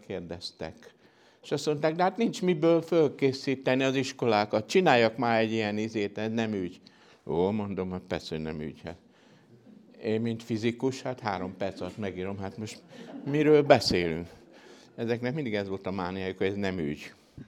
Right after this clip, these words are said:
A, ö, mikor a bölcsészkarra ker-, kerültem, akkor is a dékán úr azt mondja, hogy magának ez nem ügy,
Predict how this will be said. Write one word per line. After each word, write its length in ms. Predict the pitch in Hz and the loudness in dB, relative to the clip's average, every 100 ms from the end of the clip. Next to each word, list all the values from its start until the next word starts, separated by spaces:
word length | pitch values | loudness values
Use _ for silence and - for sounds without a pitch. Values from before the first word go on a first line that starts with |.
| - - - - - - - - | -20 -20 -20 -20 -20 -20 -20 -10
A, 140 | 90 95 - - - - 87 - - _ _ _ _ _ _ _ | -6 -6 -8 -16 -14 -8 -6 -6 -12 _ _ _ _ _ _ _
ö, 320 | - 90 90 82 - _ _ _ _ _ _ _ _ _ _ _ _ - | -10 -6 -4 -6 -10 _ _ _ _ _ _ _ _ _ _ _ _ -16
mikor 240 | 104 104 | -6 -4
a 80 | 104 104 - _ _ _ _ _ | -2 -6 -10 _ _ _ _ _
bölcsészkarra 920 | 110 123 117 - 104 - 107 98 95 - | -4 -4 -4 -4 -6 -2 -2 -2 -4 -6
ker-, 220 | 110 110 | -8 -6
kerültem, 640 | 120 131 147 143 131 131 - _ - | -4 -4 -6 -6 -8 -10 -20 _ -14
akkor 180 | 120 | -6
is 140 | 113 113 | -4 -2
a 40 | |
dékán 500 | 107 117 104 104 101 | 2 2 0 -4 -4
úr 120 | 107 | -2
azt 200 | 110 107 | -4 -6
mondja, 240 | 98 98 95 | -8 -6 -6
hogy 80 | 107 | -2
magának 460 | 175 170 127 - | 0 0 0 0
ez 100 | 123 | 0
nem 220 | 135 135 | 0 0
ügy, 400 | 131 156 185 - | 2 0 0 -10